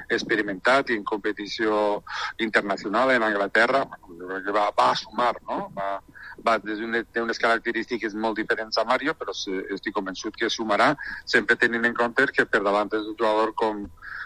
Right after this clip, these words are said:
com és el, <clears throat> el mateix Juan Foyth, que és molt important per a este Villarreal, i per al sistema, no?, que emplea, eh, el mateix, eh, Unai Emery, que en un moment determinat, pues, utilitza, eh, tres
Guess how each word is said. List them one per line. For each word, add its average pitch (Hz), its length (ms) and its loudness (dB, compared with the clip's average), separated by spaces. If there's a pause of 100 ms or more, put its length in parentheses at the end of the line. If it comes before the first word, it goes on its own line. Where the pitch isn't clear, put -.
com 113 180 0
és 120 140 2
el, 123 260 2
<clears throat> 135 320 -2
el 127 80 0
mateix 120 320 0
Juan 117 220 -2
Foyth, 117 240 0
que 131 80 0
és 110 60 -8
molt 113 180 -2
important 101 380 -4
per 104 120 0
a 101 60 -2
este - 180 -6
Villarreal, 107 460 4 (340)
i 139 80 0
per 139 180 6
al 131 120 4
sistema, 147 440 0
no?, 147 120 0
que 139 100 -2
emplea, 127 440 2 (480)
eh, 120 160 0 (100)
el 120 60 0
mateix, 120 580 -2
eh, 123 240 0
Unai 123 320 2
Emery, 135 300 0
que - 100 -2
en 123 60 -2
un 120 100 -4
moment 123 160 -2
determinat, 120 560 0
pues, 110 400 -2
utilitza, 120 600 2 (440)
eh, - 140 -2
tres 127 180 4